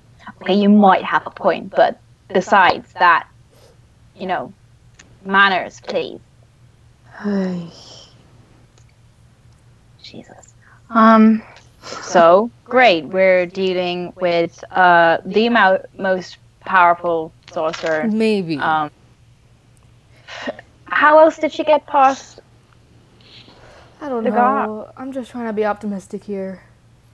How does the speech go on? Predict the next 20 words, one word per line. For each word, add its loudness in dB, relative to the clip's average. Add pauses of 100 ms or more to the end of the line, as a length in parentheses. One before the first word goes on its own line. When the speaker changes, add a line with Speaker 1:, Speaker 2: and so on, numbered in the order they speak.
(460)
Speaker 2:
Well, 4
it's 2
not 4
out 2
of -4
the -6
question -4
that -6 (600)
she's -2
not 0
a 0
good -2 (140)
person. 0
Like, 0 (1200)
she -4
could 2
be 4
a 4
fine 0
person. -6